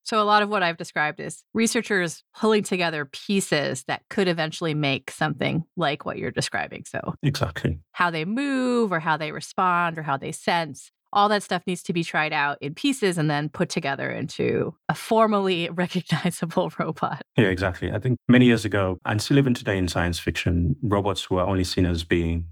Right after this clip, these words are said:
Speaker 2: anthropomorphic, meaning that they need to have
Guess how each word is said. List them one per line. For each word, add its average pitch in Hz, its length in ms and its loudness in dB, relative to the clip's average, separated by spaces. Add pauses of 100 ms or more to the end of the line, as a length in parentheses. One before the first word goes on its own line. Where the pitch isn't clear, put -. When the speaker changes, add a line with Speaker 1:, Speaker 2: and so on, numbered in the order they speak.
(120)
Speaker 2:
anthropomorphic, 95 920 -4 (120)
meaning 101 340 2
that 92 380 -4
they 92 180 2
need 92 340 2
to - 200 -2
have 85 500 -2